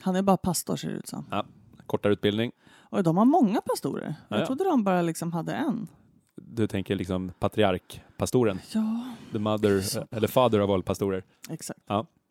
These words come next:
Speaker 1: Immanuelskyrkan i Stockholm, sextiofem tusen kronor.
Speaker 2: Wow. De
Speaker 1: U-,
Speaker 2: är
Speaker 1: Ulla-Marie Gunnel.
Speaker 2: bäst hittills, va?
Speaker 1: Jag tror det, va?
Speaker 2: Philadelphia var sextiotre.
Speaker 1: Mm.
Speaker 2: Emanuel sextiofem.
Speaker 1: Mm.
Speaker 2: Och kom Emanuel.
Speaker 1: Och det, ja, det var det, typ.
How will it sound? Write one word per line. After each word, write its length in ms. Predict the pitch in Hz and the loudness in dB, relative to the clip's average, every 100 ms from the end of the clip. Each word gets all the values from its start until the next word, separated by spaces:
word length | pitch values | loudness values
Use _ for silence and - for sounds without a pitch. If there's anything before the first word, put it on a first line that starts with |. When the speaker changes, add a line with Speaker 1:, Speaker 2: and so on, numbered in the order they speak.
| _ | _
Speaker 1:
Immanuelskyrkan 920 | 226 247 240 185 180 196 202 247 285 | 4 6 6 4 4 2 2 0 0
i 120 | 226 208 | 0 0
Stockholm, 380 | 196 - 175 381 _ - | -2 -2 -4 -4 _ -4
sextiofem 680 | 247 226 - 208 190 175 | 0 0 -2 -2 -2 -2
tusen 340 | - 165 160 156 | -4 -4 -4 -6
kronor. 340 | 156 139 - - _ _ _ _ - | -6 -8 -12 -18 _ _ _ _ 0
Speaker 2:
Wow. 260 | 104 185 - _ _ _ | 2 2 0 _ _ _
De 140 | - 143 | 2 4
Speaker 1:
U-, 80 | 208 | 6
Speaker 2:
är 220 | 165 160 | 4 4
Speaker 1:
Ulla-Marie 600 | 190 175 175 165 151 156 _ - | 4 4 0 -2 -4 -6 _ -10
Gunnel. 300 | 180 165 147 | -6 -2 2
Speaker 2:
bäst 220 | 180 247 | 2 2
hittills, 240 | 254 131 | 2 2
va? 160 | 107 147 _ _ _ _ _ _ _ - | 2 2 _ _ _ _ _ _ _ -8
Speaker 1:
Jag 120 | 294 | -4
tror 200 | 427 320 | 0 0
det, 100 | 131 | 0
va? 80 | 98 | 2
Speaker 2:
Philadelphia 380 | 156 175 175 | 4 4 4
var 60 | 151 | 2
sextiotre. 480 | 147 - 143 156 123 | 0 0 0 0 -2
Speaker 1:
Mm. 360 | 101 202 214 277 - | -2 -2 -4 -4 -2
Speaker 2:
Emanuel 440 | 139 127 143 156 | 2 4 4 2
sextiofem. 500 | 139 - 123 135 180 - | 0 -4 0 0 0 -6
Speaker 1:
Mm. 180 | 294 269 _ - | -8 -10 _ 2
Speaker 2:
Och 240 | 143 139 | 4 6
kom 200 | - 143 | 6 4
Emanuel. 420 | 139 131 127 113 95 - | 4 2 2 0 -2 -12
Speaker 1:
Och 160 | - 247 | -4 -2
det, 100 | 233 | -2
ja, 360 | 151 233 202 170 | 0 2 2 2
det 180 | 196 | 0
var 160 | 185 165 | 2 2
det, 240 | 127 98 139 | 0 -4 -6
typ. 180 | - | -14